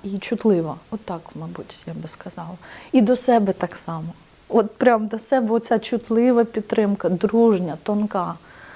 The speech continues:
Така, коли я свій найліпший друг, що б я робив, що б я собі говорив, як би я себе обійняв, як би я себе вклав і просто пледом укрив, і чаю б собі налив. А не я від себе маю щось там зараз.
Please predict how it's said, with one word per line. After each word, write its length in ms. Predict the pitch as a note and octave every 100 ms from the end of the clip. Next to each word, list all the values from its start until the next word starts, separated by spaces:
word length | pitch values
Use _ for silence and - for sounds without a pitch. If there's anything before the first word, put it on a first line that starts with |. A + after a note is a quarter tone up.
| - - -
Така, 300 | G#3 A#3 A#3
коли 460 | G#3 G#3+ A3 G#3
я 200 | G#3 A3
свій 260 | A3 A#3 B3
найліпший 500 | A3 G#3 G#3 - G#3
друг, 340 | F#3+ G3 F3 -
що 180 | - G#3
б 80 |
я 120 | G3+ G3
робив, 320 | F#3 E3+ E3
що 160 | G#3
б 80 | G#3
я 80 | G#3+
собі 320 | G#3+ G#3+ A3
говорив, 500 | A3 G#3+ G#3+ G3 F3+
як 140 | F3+ G3
би 140 | G3+
я 60 | G3
себе 260 | G#3 G3+
обійняв, 480 | G#3 G3 G3+ E3+ D#3+ - - - - -
як 140 | A3+
би 100 | A3
я 80 | B3
себе 260 | A#3+ A3+ A#3
вклав 340 | A#3+ A#3 B3+
і 40 | A3+
просто 360 | G#3+ G#3+ A#3
пледом 480 | A3+ G#3 F#3 F3 F3+
укрив, 320 | F3+ - B2 - -
і 80 | -
чаю 300 | - E3+ E3+
б 80 | -
собі 280 | - F3+ F3+
налив. 320 | F#3+ F#3 D#3+ - - - - -
А 140 | G#3+
не 280 | G3+ G3+ F3+
я 220 | F#3+ F#3+
від 180 | F#3 F3+
себе 340 | - A3+ G#3 F#3+
маю 540 | F#3 F#3+ F#3+ F3+ E3 - - - -
щось 340 | - F#3+ F3+
там 160 | - D#3 E3
зараз. 320 | D#3+ - -